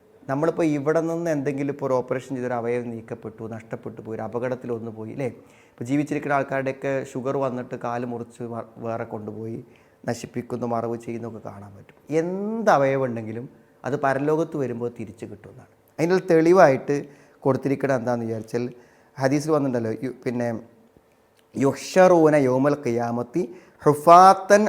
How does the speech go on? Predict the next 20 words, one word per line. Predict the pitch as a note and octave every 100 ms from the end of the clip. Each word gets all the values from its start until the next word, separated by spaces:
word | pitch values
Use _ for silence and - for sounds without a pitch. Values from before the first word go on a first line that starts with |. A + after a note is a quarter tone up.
| -
ഉറാത്തൻ | B2+ B2 C3 C#3 C#3 D#3+ E3+ G3+ - -
ഹുർലൻ." | C3+ D3+ B2 G2+ - _ _ _ _ _ _ _
എന്താ | A#2+
പറഞ്ഞാൽ | B2+ A#2+ A#2+ A#2+ C#3 - _ _ _ _ _ -
അവർ | C3+ D3+ F3
എന്തായിത്തീരും? | F#3 D3 C#3 C#3+ C3+ C3+ B2+ B2 C3 - - -
നാളെ | C3 D#3 D#3
പരലോകത്ത് | C3+ C3 C#3 C#3 C#3 - D3 C3
നഗ്നപാതരായി, | A#2+ D3 E3 D#3 C3 A#2 A#2+ A2+ A#2 B2+ - _ -
നഗ്നരായി, | A#2+ A2+ D3 D#3 B2+ A2 A#2+ - B2+
കാലുമ്മ | C3+ D3+
ചെരുപ്പില്ലാതെ | D3 C3 - D3 B2+ A#2
വരും. | G#2 G2 - _ _ _ _ _ _ _ D3+
അതിൽ | F#3+
പിന്നെ | A3 G3 G#3
പറഞ്ഞൊരു | A3+ G3 F#3 E3+
വാക്കാണ് | D3+ C#3+ C#3 C#3+ B2+
എന്തെന്ന്? | B2 A#2+ A#2+ A#2+ - _ _ _ _ _ _ -
ഉറുള്. | B2+ C3+ A#2 G#2+ - - B2
ഉറുള്, | D#3 F#3 F#3+ G#3